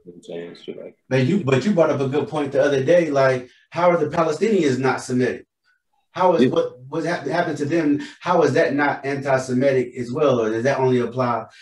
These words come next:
Speaker 2: to quote unquote white Semites?
Speaker 1: Yeah, exactly. 'Cause there's, uh, there's E-, people in Ethiopia is the Semitic,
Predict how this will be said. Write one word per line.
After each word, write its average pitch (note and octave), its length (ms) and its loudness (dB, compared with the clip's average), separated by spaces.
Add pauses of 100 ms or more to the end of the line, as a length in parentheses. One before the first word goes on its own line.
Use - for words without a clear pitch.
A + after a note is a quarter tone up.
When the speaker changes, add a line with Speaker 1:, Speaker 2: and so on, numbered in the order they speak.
(220)
Speaker 2:
to G#2+ 480 0 (220)
quote B2+ 220 0
unquote A#2 540 -2
white - 360 -2
Semites? - 760 -8 (440)
Speaker 1:
Yeah, F2+ 220 -4
exactly. F2 600 -2
'Cause E2+ 360 -10 (320)
there's, G2+ 360 -2 (180)
uh, E2+ 280 -4 (460)
there's A#2 180 2
E-, A#2 220 0
people A2+ 280 0
in A#2 60 2
Ethiopia G2+ 500 0
is - 280 -16
the F#2+ 120 -16
Semitic, G#2 460 -2